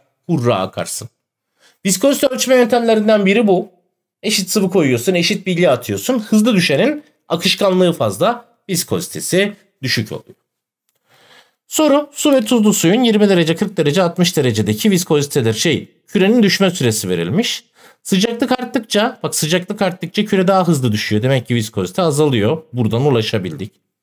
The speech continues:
Suda tuz çözmek düşme süresini arttırıyor. Viskoziteyi de arttırıyor. Akıcılığı azaltıyor. Doğru.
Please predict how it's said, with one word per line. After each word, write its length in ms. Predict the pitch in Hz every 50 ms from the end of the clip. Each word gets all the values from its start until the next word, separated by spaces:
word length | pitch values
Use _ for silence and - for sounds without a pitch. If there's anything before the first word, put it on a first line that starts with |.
| _ _ _ _ _ _ - - _ _
Suda 260 | _ - 160 180 226 220
tuz 200 | 220 262 247 220
çözmek 600 | - 285 262 233 226 240 254 262 - - - _ _ _ _ _ _ _ _ _ _ _ _ _ _ -
düşme 260 | 131 123 - - 202 190
süresini 420 | - 226 214 214 214 - 208 226
arttırıyor. 560 | 214 214 214 - - 208 202 185 175 196 214 214 - _ -
Viskoziteyi 600 | 139 - - - 156 147 143 143 - 160 160 151
de 80 | 160
arttırıyor. 580 | 143 120 113 113 - - 87 92 90 92 110 135 - _ -
Akıcılığı 520 | 110 110 - 110 104 - 104 107 110 110
azaltıyor. 600 | 107 107 104 104 92 85 85 _ - 73 67 -
Doğru. 400 | 104 98 76 65 - 101 160 -